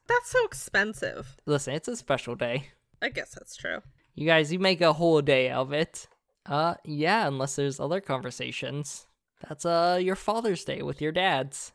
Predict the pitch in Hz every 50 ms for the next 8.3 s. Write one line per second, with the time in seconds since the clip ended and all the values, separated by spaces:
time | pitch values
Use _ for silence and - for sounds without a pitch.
0 | _ _ - 294 359 - - - - - - - 147 151 180 - - - - 175
1 | 180 220 214 - _ - 139 135 147 151 151 151 143 160 160 156 - - - -
2 | 147 147 151 151 156 - - _ 135 139 165 196 196 151 143 131 104 123 117 117
3 | 139 165 185 202 - - _ _ _ _ - 143 185 208 - 127 117 - _ -
4 | - 247 311 370 359 320 269 269 285 - 254 - - - - _ - _ _ _
5 | _ _ - - 175 170 160 156 156 147 - _ _ _ - 160 170 190 185 170
6 | 190 208 208 - 226 214 202 - - - 175 170 160 156 147 131 - - - -
7 | 170 160 156 151 151 - 139 131 139 143 139 135 139 135 - 143 135 131 123 143
8 | 147 131 127 127 127 -